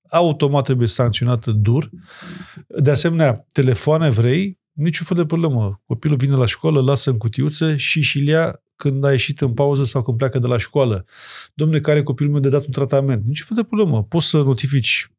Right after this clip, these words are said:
responsabilul, profesorul, diriginte și așa departe, știe foarte clar, îl scoate așa, îl a-, vine, uite, vine încoace, ia pahar cu apă și doctoria pe care te sui ca medicament, că ai un, nu știu ce, uh, tratament. Deci, uh,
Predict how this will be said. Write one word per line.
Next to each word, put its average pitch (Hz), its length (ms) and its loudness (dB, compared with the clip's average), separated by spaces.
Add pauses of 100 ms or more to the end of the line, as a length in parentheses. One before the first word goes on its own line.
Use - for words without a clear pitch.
(220)
responsabilul, 120 960 0
profesorul, 131 520 0
diriginte 127 360 0
și 107 120 -4
așa 117 100 0
departe, 143 420 0
știe 151 300 -2
foarte 117 320 -2
clar, 160 240 0
îl 135 80 2
scoate 156 320 -2
așa, 170 320 0
îl 127 400 -2
a-, 120 160 -4
vine, 147 280 -2
uite, 120 200 -4
vine 139 120 -2
încoace, 156 320 -2
ia 143 80 0
pahar 135 200 -2
cu 143 100 -2
apă 156 180 -2
și 127 140 -4
doctoria 143 320 0
pe 135 100 -6
care 139 180 0
te 127 120 -4
sui 135 260 -2
ca 135 340 0
medicament, 127 480 -2
că 127 120 -4
ai 127 160 0
un, 131 120 0
nu 127 60 -2
știu 131 200 -4
ce, 131 140 -2
uh, 127 280 0 (120)
tratament. 127 540 0 (680)
Deci, 131 440 2
uh, 131 380 2